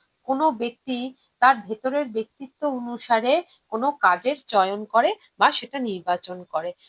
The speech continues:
আজকে স্তুতিতে এবার তিনি কি বলছেন আগে পড়ে নিই, তারপর। "খল অঘ অগুণ সাধু গুণ গাহা, অভয় অপার উদধি অবগাহা, তেহি তে কছু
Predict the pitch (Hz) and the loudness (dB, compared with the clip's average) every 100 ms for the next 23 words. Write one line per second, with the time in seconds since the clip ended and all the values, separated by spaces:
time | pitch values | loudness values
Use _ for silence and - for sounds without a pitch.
0 | _ 196 202 - 311 - 262 269 262 233 | _ -2 -2 -6 -12 -12 -12 -10 -2 2
1 | 226 220 226 226 - 240 202 202 - 302 | 2 -2 -8 -12 -12 -14 -10 -8 -2 -2
2 | 440 - _ - 190 220 - 202 220 381 | -4 -8 _ -6 -4 -4 -2 -2 -2 -6
3 | - 240 196 - 143 - _ _ _ _ | 0 4 4 2 -10 -12 _ _ _ _
4 | - 285 320 - - 247 226 - _ _ | 0 2 2 -2 0 0 0 -12 _ _
5 | 226 202 220 262 294 359 - _ - - | -4 -2 -2 -2 -2 -6 -14 _ -10 0
6 | 226 220 214 320 320 247 254 247 214 208 | 2 2 0 -4 -4 -4 -4 -4 -2 2
7 | 208 208 208 220 294 _ _ _ 220 208 | 4 2 0 -2 -4 _ _ _ -2 -2
8 | 214 311 349 330 - 214 - 220 220 269 | -2 0 0 0 -2 -2 0 4 6 4
9 | - _ _ _ _ _ 240 269 262 254 | -2 _ _ _ _ _ -2 4 4 4
10 | 254 349 - 226 208 233 190 208 208 208 | -4 -6 -2 -2 -2 -6 0 0 0 0
11 | 208 277 _ _ _ - 269 269 254 359 | -4 -4 _ _ _ 0 2 2 0 -2
12 | 392 - 254 254 - 220 208 - | -2 -2 0 0 2 0 2 -4